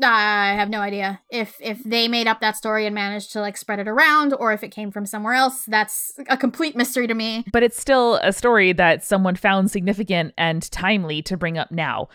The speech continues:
Speaker 2: um,
Speaker 1: Mm-hmm.
Speaker 2: and that had an impact on people around it. And the way that people interpreted it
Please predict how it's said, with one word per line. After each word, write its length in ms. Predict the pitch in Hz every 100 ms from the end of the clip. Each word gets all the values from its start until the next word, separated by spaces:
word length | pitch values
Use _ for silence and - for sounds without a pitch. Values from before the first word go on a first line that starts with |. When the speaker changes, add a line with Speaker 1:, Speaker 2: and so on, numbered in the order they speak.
| _ -
Speaker 2:
um, 260 | 156 135
Speaker 1:
Mm-hmm. 20 | 139
Speaker 2:
and 140 | 175
that 120 | 165 151
had 240 | 170 160
an 100 | 156
impact 360 | 165 175 147 -
on 80 | 151
people 300 | 175 - 151
around 240 | 151 156
it. 160 | 143 139
And 320 | 151 147 151 -
the 260 | 160 156
way 420 | 151 165 165 180 185
that 340 | 151 - _
people 420 | 170 - 147 139 -
interpreted 580 | 160 - 202 190 156 143
it 200 | 135